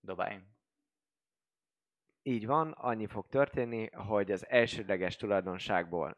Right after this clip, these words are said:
Speaker 2: négy dobást kérek szépen, a másodlagosból kettő dobást kérek szépen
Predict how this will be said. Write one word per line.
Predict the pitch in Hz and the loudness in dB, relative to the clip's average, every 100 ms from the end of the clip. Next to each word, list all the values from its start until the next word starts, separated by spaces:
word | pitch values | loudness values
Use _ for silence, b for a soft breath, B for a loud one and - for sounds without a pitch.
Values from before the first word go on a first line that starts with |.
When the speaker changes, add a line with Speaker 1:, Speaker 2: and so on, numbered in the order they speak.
| - | -10
Speaker 2:
négy | 98 101 127 | -4 -2 2
dobást | 160 123 107 - - | 4 6 4 0 -4
kérek | 104 92 90 | -2 -2 -4
szépen, | - 90 - 82 80 b b b b b b | -4 -4 -2 -4 -6 b b b b b b
a | - | 0
másodlagosból | 107 104 95 - 92 85 80 76 - 78 80 - _ | 4 4 2 -2 0 0 -2 -4 -4 -4 -6 -14 _
kettő | 110 90 - 139 | 0 0 0 0
dobást | 139 135 113 98 - - _ _ | 2 4 4 4 -2 -16 _ _
kérek | - 107 95 | -2 0 0
szépen | - 101 92 - 85 87 | -2 -4 -4 -4 -6 -8